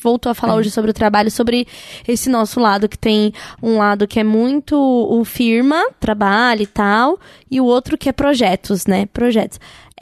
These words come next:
Speaker 1: É, eu recebo muito e-mail de, e-mail e mensagem inbox de, de galera perguntando como começar um projeto. Isso também, né, Gé?
Speaker 2: Nossa, demais. Principalmente livro. Como começar a escrever, por onde começar um
Speaker 1: Como
Speaker 2: blog.
Speaker 1: começar um livro.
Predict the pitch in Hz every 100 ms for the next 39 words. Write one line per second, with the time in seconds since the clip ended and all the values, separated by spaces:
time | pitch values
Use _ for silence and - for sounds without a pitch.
0 | 208 208 208 214 214 214 208 208 220 -
1 | 247 320 311 339 311 311 339 415 330 285
2 | 254 277 277 254 - 220 233 285 311 294
3 | 277 - 226 220 233 214 202 - - 233
4 | 214 196 226 226 214 202 202 202 208 202
5 | 202 196 - - - 226 226 233 233 302
6 | 320 359 285 285 269 262 269 247 226 196
7 | - - 285 285 208 196 202 208 175 -
8 | - - 226 226 196 247 254 196 208 -
9 | 226 226 233 240 - 277 240 220 196 180
10 | 180 - - 214 214 208 202 185 - 180
11 | 160 180 196 202 185 - 190 190 - 190
12 | - 190 180 175 180 - 175 185 202 202
13 | 196 247 202 196 196 190